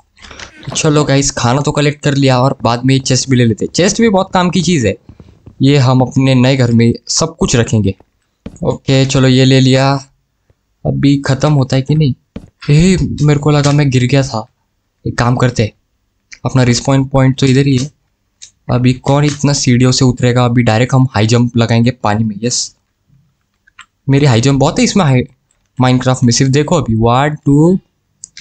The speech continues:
थ्री, ओ परफेक्ट लैंडिंग, परफेक्ट। ओ इधर क्या क्या है नीचे? बढ़िया है। चलो ये बाद में आएंगे, पहले हम दूसरी जगह जाएंगे। अभी मेरे को भूख लगी, सबसे पहले कुछ खा लेते हैं,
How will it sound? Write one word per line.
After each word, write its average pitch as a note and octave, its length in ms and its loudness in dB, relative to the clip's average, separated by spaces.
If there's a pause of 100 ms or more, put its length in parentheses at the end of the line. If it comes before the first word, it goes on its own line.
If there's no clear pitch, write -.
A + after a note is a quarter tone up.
(640)
थ्री, F#3+ 500 0 (500)
ओ F3 840 2 (300)
परफेक्ट C#3+ 480 -4
लैंडिंग, A2+ 360 -2 (180)
परफेक्ट। - 680 -6 (840)
ओ E3+ 220 2
इधर C#3+ 260 0 (220)
क्या C3 140 -4
क्या F#3 200 -2
है D#3 120 4
नीचे? B2 440 0 (340)
बढ़िया C3 400 2
है। A2+ 160 -2 (1000)
चलो C3 140 0
ये C3+ 120 2
बाद A#2 280 -2
में D3 100 2
आएंगे, C3 180 2
पहले C3 220 2
हम C3 80 2
दूसरी B2 260 0
जगह A#2+ 200 0
जाएंगे। G#2 280 -2 (320)
अभी D3 80 2
मेरे E3 140 0
को E3 120 -2
भूख D3 280 -6
लगी, E3+ 220 -2
सबसे - 340 -4
पहले C3+ 220 0
कुछ C3+ 240 -4
खा G#2+ 180 -4
लेते G#2 380 -2
हैं, A2+ 220 2